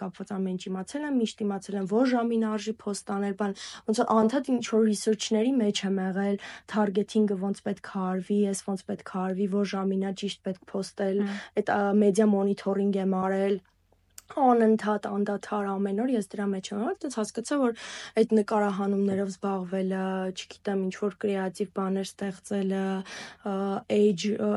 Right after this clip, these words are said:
Speaker 1: aesthetic age ստանալը ու սենց բաներ, լրիվ իմն ա, որոշեցի, որ վсё, թիմ եմ հավաքում, էլի արագ որոշում։
Speaker 2: <laughs>
Speaker 1: Թիմ եմ հավաքում ու այդ թիմով, այդ գործով եմ զբաղվում։ Այդ իմ երազանքներից էր,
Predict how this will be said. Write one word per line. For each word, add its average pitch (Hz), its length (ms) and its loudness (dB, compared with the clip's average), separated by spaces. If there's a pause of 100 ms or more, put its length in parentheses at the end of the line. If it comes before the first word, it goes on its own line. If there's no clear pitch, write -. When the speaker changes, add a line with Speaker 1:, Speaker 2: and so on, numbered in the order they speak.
(120)
Speaker 1:
aesthetic 202 560 -4
age 202 240 0
ստանալը 196 560 -2
ու 190 160 -4
սենց 202 240 -4
բաներ, 208 400 -2
լրիվ 247 320 0
իմն 190 160 0
ա, 247 80 2 (220)
որոշեցի, 202 480 -4
որ 226 100 -4
վсё, - 260 -10 (460)
թիմ 190 220 -4
եմ 180 100 -4
հավաքում, 190 540 -4 (420)
էլի 196 240 -2
արագ 208 320 -4
որոշում։ 180 400 -4 (320)
Speaker 2:
<laughs> - 400 -8
Speaker 1:
Թիմ 214 160 2
եմ 196 140 -2
հավաքում 196 560 -2 (100)
ու 220 220 0 (640)
այդ 196 160 -4
թիմով, 233 380 -2
այդ 220 160 -12
գործով 185 340 -4
եմ 180 140 -6
զբաղվում։ 185 560 -8
Այդ 190 160 -4
իմ 202 100 4
երազանքներից 190 800 -6
էր, 190 80 -10